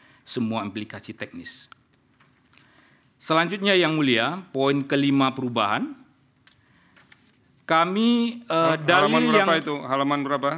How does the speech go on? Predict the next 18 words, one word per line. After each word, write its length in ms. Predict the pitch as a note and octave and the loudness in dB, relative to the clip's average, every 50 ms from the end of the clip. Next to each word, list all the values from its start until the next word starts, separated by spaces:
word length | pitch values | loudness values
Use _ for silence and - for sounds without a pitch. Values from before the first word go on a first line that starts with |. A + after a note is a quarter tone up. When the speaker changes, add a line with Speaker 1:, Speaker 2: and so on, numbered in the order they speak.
| E3 - - - _ | -8 -14 -20 -18 _
Speaker 1:
Eh, 640 | - C3+ C3+ C3 C3 C3 B2+ B2+ B2+ B2+ B2+ B2 B2 - - - - - - | -4 0 0 2 2 2 2 2 2 0 -2 -4 -6 -10 -16 -20 -16 -6 -4
eh, 200 | A#2+ A#2+ A#2+ A#2 A2+ | 0 0 0 2 2
halamannya 460 | C#3+ D3+ D3+ D#3 D#3 D#3 E3 F3 F3+ - - - | 2 2 2 2 2 0 0 -2 -6 -8 -12 -6
nanti 240 | D3 C#3+ C#3+ C#3 D3+ | -4 -2 -2 -2 -2
akan 400 | D3 C3+ - C#3 C#3 C#3 C3+ - | -2 -2 0 -2 -2 -4 -6 -4
kami 240 | - C#3 C#3 C#3 C3+ | -2 -2 0 -2 -2
perkuat, 400 | C3+ B2+ B2+ - C#3+ D3 D3+ D3+ | -4 -8 -4 -2 -2 -2 0 0
masih 240 | C#3+ C3+ - D#3 D3 | -2 -2 0 -2 -4
di 140 | C#3+ C#3 C3 | -2 -2 0
bagian 500 | C3+ C3 B2+ C3 C3+ C3 C3 C3 C3 B2 | 0 0 0 0 0 0 0 0 -2 -2
halaman 400 | A#2+ B2+ B2 B2 B2+ B2+ C3 B2+ | -2 -2 0 0 0 0 2 2
dua 240 | B2 A#2+ A#2+ A#2+ | 2 0 0 0
puluh 160 | A#2+ B2 A#2+ B2 | -2 -2 -2 -2
tiga 240 | C3 B2 B2 B2+ | -2 -2 0 -2
dan 160 | A#2+ A#2+ A#2 A#2 | -2 0 -2 -4
seterusnya, 480 | A2+ - - B2+ B2 - B2+ B2 A#2+ | -4 -6 -6 -6 -6 -2 -2 0 0
Yang 140 | A#2+ A#2+ A#2 | 0 0 -2
Mulia, 260 | A2 G#2+ G#2 G#2+ B2 | -2 -2 -4 -4 -6